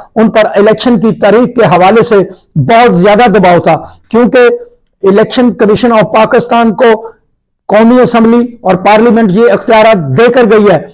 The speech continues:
कि नया इलेक्शन का ऐलान जो भी होगा, वो इलेक्शन कमीशन of पाकिस्तान करेगा। अब सदर पाकिस्तान पर जो दबाव था,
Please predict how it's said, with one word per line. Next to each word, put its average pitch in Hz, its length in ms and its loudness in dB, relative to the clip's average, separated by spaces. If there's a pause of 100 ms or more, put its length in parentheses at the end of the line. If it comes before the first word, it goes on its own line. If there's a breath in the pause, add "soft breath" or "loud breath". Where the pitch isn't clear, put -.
(160)
कि 196 120 0
नया 214 460 0 (160)
इलेक्शन 226 500 -2 (320 loud breath)
का 226 140 2 (140)
ऐलान 220 420 2 (240)
जो 220 240 2
भी 247 140 2
होगा, 226 320 2
वो 190 380 -2
इलेक्शन 214 500 0
कमीशन 208 320 0
of 214 220 2
पाकिस्तान 220 580 0
करेगा। 180 320 0 (400 loud breath)
अब 202 180 0
सदर 214 280 -2
पाकिस्तान 220 580 0
पर 208 180 0
जो 185 140 0
दबाव 180 320 0
था, 240 400 -2